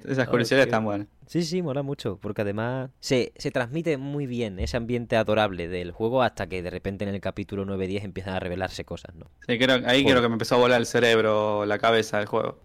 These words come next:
Speaker 1: Como la, la, las
Speaker 2: Joder.
Speaker 1: animaciones. Yo, eh, veía las pantallas y esto parece una película animada. Decía,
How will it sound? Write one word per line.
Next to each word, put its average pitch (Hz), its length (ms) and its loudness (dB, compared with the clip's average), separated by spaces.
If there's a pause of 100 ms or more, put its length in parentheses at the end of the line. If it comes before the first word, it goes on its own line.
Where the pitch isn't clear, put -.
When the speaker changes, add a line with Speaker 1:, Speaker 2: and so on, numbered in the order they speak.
Speaker 1:
Como 120 220 0
la, 113 300 4
la, 113 440 0
las 113 300 0
Speaker 2:
Joder. 135 80 2
Speaker 1:
animaciones. 117 920 4
Yo, 135 500 2 (240)
eh, 143 220 4
veía 147 400 6
las 123 220 4
pantallas 131 540 2
y 135 80 0
esto 113 380 -2
parece 131 220 2
una 117 120 4
película 120 280 4
animada. 117 500 2 (140)
Decía, 117 520 -4